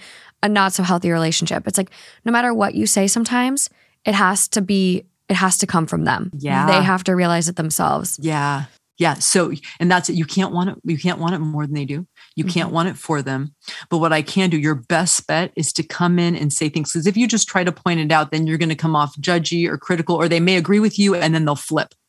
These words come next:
Speaker 2: They'll agree with you. And then the next time they'll, like, then they'll feel like you're, you're beating up against, like, their mother or their partner. So your best bet is to come in when you're pointing things out and saying, like, "Oh, it just, it, it's hard for me to see this. It's hard for me to see that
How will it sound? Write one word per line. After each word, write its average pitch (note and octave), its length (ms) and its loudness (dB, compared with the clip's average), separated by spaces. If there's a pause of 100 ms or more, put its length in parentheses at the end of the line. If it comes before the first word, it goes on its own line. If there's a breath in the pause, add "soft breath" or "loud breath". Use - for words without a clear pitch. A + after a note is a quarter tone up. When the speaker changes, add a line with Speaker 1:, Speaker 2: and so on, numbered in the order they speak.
(300 loud breath)
Speaker 2:
They'll E3+ 120 2
agree F#3 200 2
with G3+ 180 2
you. G3 220 4
And E3 120 0
then E3 120 2
the E3 80 2
next F3 240 0
time E3+ 180 2
they'll, D#3 180 0
like, D3+ 300 -2
then D3 380 -4
they'll D#3 160 0
feel D#3+ 180 -4
like D3+ 140 -4
you're, D3+ 260 -2
you're D#3+ 140 -2
beating D3 240 0
up D3 80 -4
against, D3 320 -4
like, C#3 260 -8
their D3+ 160 -2
mother D3 320 -2
or - 60 -6
their - 160 -6
partner. - 360 -6
So D3 200 -4 (340 loud breath)
your F3 160 0
best G3 460 0
bet F3 180 0
is D#3 140 -4
to D#3+ 100 -6
come D#3 240 -4
in D3 320 -2 (280 loud breath)
when E3 120 -2
you're E3 100 0
pointing E3 480 -2
things D3+ 340 -2
out D#3 220 2
and D3 140 -2
saying, D3 320 -2
like, C#3 320 -6
"Oh, F#3+ 140 -2
it E3+ 80 -2
just, - 200 -8
it, - 220 -8 (180 loud breath)
it's C#3+ 120 -4
hard F3+ 240 0
for E3 100 -2
me D3+ 140 0
to D3 80 0
see C#3+ 180 -6
this. - 340 -8
It's - 140 -4
hard F3+ 240 0
for - 80 -4
me D#3+ 100 2
to D#3 120 2
see D#3+ 300 2
that C#3+ 240 -2